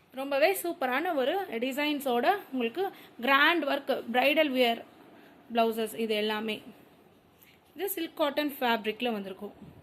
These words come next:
நெக்ஸ்ட் இந்த பிளவுஸ் ரொம்பவே சூப்பரான, எனக்கு ரொம்ப பிடிச்ச ஒரு பிளவுஸ். இது பார்த்தீங்கன்னா ஒரு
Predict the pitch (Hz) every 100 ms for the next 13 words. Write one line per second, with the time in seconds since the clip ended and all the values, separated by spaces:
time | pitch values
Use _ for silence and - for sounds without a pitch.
0 | - - - _ _ _ _ _ _ _
1 | _ _ _ - 247 - 311 247 220 233
2 | 277 269 226 254 294 330 320 339 302 262
3 | 262 247 285 254 220 226 220 220 269 262
4 | 240 247 262 226 214 208 190 208 214 220
5 | 294 370 - - - - - _ _ _
6 | _ _ _ 254 247 - 247 254 302 277
7 | 226